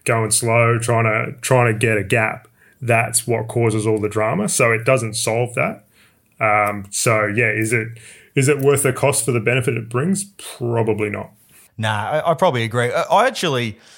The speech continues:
Speaker 2: you know, there was, the, the traffic in qualifying was a hot topic,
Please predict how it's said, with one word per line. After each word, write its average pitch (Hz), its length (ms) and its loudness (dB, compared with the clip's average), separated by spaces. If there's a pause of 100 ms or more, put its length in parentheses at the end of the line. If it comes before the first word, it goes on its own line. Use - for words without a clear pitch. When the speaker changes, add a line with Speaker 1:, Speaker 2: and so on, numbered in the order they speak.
(120)
Speaker 2:
you 165 80 0
know, 117 140 2
there 127 140 -2
was, 131 140 -6 (760)
the, 135 120 -6 (240)
the 123 260 -2
traffic 147 380 -2
in 120 100 -4
qualifying 113 680 -2
was 107 160 -4
a 98 40 -2
hot - 240 -4
topic, 117 480 -4